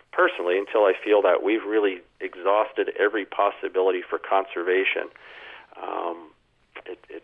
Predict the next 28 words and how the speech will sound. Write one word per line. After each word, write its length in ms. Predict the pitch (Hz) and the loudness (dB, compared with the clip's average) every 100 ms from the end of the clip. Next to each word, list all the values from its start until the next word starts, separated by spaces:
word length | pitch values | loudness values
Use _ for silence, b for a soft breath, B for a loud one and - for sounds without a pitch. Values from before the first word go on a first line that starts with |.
| - | -16
it 80 | - | 0
doesn't 280 | 98 98 - | 0 0 -4
seem 140 | 101 90 | -6 -4
to 80 | 90 | -6
make 160 | 90 - | -8 -6
sense 160 | 95 87 - | -6 -6 -12
to 80 | 85 | -10
me 220 | 80 76 _ - | -10 -10 _ -18
to 100 | 82 - | -18 -8
spend 340 | 87 82 80 _ - | -6 -6 -10 _ 0
taxpayer 640 | 92 90 - 98 87 87 | 0 0 -4 0 2 2
dollars 440 | 85 85 85 80 - _ _ - - _ _ - | 2 2 2 -4 -8 _ _ -20 -20 _ _ -20
to 60 | 85 | -16
the 100 | 85 | -10
tune 320 | - 95 90 | -4 -2 -2
of, 120 | 82 - - | -8 -10 -16
of, 80 | - _ | -16 _
of 80 | - - _ | -18 -18 _
thirty-two 440 | 110 101 95 101 | 0 0 -4 -8
billion, 400 | 92 95 90 82 | 0 2 2 -2
uh, 1040 | 80 _ - - - - _ - - - - - | -10 _ -20 -20 -20 -20 _ -20 -20 -20 -20 -14
for 160 | - | -10
infrastructure 760 | 92 95 - - - 80 - 90 | -8 -8 -10 -4 0 0 0 -6
here, 240 | - 85 - - | -4 -6 -6 -6
here 160 | 85 | -6
in 80 | 78 | -6
the 80 | 78 - | -12 -12
state. 280 | 82 78 | -10 -10